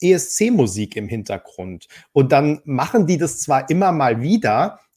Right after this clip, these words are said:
aber genauso, dann kommt Zoe Wees und keine Ahnung, was dann da halt alles noch so läuft, ähm, im Zweifel auch mit The Voice-Bezug, ähm, wo ich dann denke, wieso hat man das gebrochen? Das hätte man eigentlich super machen können und genau,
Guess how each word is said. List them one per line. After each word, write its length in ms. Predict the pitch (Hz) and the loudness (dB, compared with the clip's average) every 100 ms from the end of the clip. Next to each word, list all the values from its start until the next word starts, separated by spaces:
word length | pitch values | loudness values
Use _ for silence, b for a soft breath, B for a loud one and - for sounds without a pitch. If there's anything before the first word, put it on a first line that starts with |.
| - | -2
aber 280 | 135 160 143 | 2 4 4
genauso, 560 | 139 135 165 180 175 | 4 4 4 4 0
dann 180 | 143 143 | -2 -4
kommt 260 | - 143 123 | -4 -4 0
Zoe 400 | 139 143 135 127 | 2 4 4 2
Wees 400 | 151 170 170 - | 0 -2 -4 -6
und 240 | 135 135 | -6 -6
keine 280 | - 135 123 | -6 -6 -4
Ahnung, 320 | 120 160 147 | -4 -4 -4
was 180 | 139 - | -4 -6
dann 160 | 143 | -6
da 140 | 139 127 | -4 -2
halt 160 | 135 | -4
alles 300 | 135 139 135 | -2 -4 -4
noch 140 | 143 131 | -6 -6
so 160 | - | -2
läuft, 460 | 135 127 139 139 - | 0 2 0 -2 -6
ähm, 320 | 127 120 120 | -8 -6 -6
im 140 | 120 123 | -6 -8
Zweifel 420 | - 123 131 127 | -2 -2 -2 -4
auch 200 | 127 123 | -6 -4
mit 200 | 131 - | -6 -4
The 120 | 117 | -6
Voice-Bezug, 800 | 113 127 156 - - - 156 147 B B B _ | -2 -2 -4 -10 -12 -6 -6 -6 B B B _
ähm, 360 | 135 127 135 139 | -4 -2 -2 -2
wo 160 | 127 147 | -2 -2
ich 80 | - | -2
dann 180 | 131 | -2
denke, 300 | 131 147 151 | -2 -2 -4
wieso 280 | 147 127 151 | -6 -4 -4
hat 160 | 185 185 | -4 -4
man 140 | 170 | -6
das 180 | 151 - | -6 -8
gebrochen? 460 | 139 - 180 180 120 | -10 -2 -2 0 -4
Das 160 | - | -2
hätte 220 | 143 - | -4 -4
man 160 | 151 135 | -6 -4
eigentlich 520 | 127 160 202 180 - | 0 0 0 -4 -4
super 300 | - 190 180 | -4 -4 -4
machen 300 | 147 151 190 | -4 -4 -6
können 240 | - 170 165 | -6 -6 -4
und 180 | 139 | -6
genau, 320 | 135 131 131 | -4 0 0